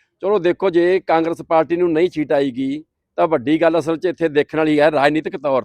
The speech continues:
ਤੇ ਕਿ ਜਿਹੜੀ ਆਮ ਆਦਮੀ ਪਾਰਟੀ ਆ ਜਿਹਦੀ ਸਰਕਾਰ ਸੀਗੀ, ਅਸਲ ਵਿੱਚ ਆਮ ਲੋਕਾਂ ਨੇ ਜਿਹੜੀ ਰਾਜਨੀਤਿਕ ਪਾਰਟੀ ਦੇ ਤੌਰ ਤੇ ਜਿਹੜੀ ਆਮ ਆਦਮੀ ਉੱਭਰੀ ਸੀਗੀ,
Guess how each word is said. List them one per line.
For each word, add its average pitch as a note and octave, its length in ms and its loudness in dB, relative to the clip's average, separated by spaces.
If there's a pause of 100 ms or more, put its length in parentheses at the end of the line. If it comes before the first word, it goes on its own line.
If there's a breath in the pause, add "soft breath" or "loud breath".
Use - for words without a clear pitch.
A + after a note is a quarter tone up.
ਤੇ C3 280 -4 (320)
ਕਿ D#3+ 100 -2
ਜਿਹੜੀ F3+ 320 0
ਆਮ E3 280 2
ਆਦਮੀ F3 300 2
ਪਾਰਟੀ C#3+ 440 -2
ਆ E3+ 80 0
ਜਿਹਦੀ E3+ 240 -4
ਸਰਕਾਰ B2 440 -6
ਸੀਗੀ, F#2 320 -20 (440)
ਅਸਲ G3+ 200 -2
ਵਿੱਚ G3 280 -2 (480)
ਆਮ D#3+ 240 0
ਲੋਕਾਂ C#3 440 -4
ਨੇ D3 320 -4 (360)
ਜਿਹੜੀ F3+ 240 4
ਰਾਜਨੀਤਿਕ D#3+ 500 2
ਪਾਰਟੀ D#3 400 -2
ਦੇ D#3+ 80 -2
ਤੌਰ C#3+ 260 -2
ਤੇ D#3 100 -6
ਜਿਹੜੀ E3 180 0
ਆਮ D3 240 0
ਆਦਮੀ C3+ 320 -4
ਉੱਭਰੀ C#3 280 -6
ਸੀਗੀ, B2 420 -8